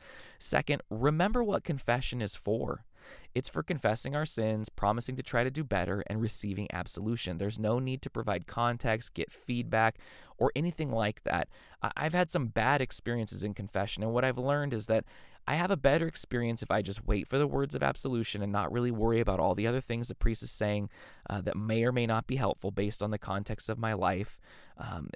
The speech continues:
and, you know, maybe the priest doesn't just quite get it, what I'm trying to get across. So I'm just there for the absolution above <laughs> anything else. And third, be okay with the feelings.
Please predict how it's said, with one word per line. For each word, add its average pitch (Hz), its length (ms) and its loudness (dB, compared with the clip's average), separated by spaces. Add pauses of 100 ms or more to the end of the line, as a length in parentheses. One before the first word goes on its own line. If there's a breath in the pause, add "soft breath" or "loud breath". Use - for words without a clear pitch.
and, 117 220 -4
you 123 100 -2
know, 120 140 4
maybe 110 220 0
the 123 80 0
priest 120 260 -2
doesn't 104 220 -2
just 101 200 -6
quite 104 300 -6
get 101 220 -4
it, 107 240 2
what 101 180 -6
I'm 107 120 -4
trying 98 300 -6
to 95 140 -6
get - 240 -6
across. 98 460 -4
So 87 240 0 (320 loud breath)
I'm 120 120 -6
just 143 280 -4
there 127 160 4
for 123 120 -4
the 117 160 0
absolution 104 600 0
above 95 300 0
<laughs> - 40 -8
anything - 460 -2
else. 104 340 -4 (360 loud breath)
And 139 180 -2
third, 156 380 2 (180)
be 151 320 0
okay 131 540 6
with 135 160 2
the 131 100 -2
feelings. 120 540 -2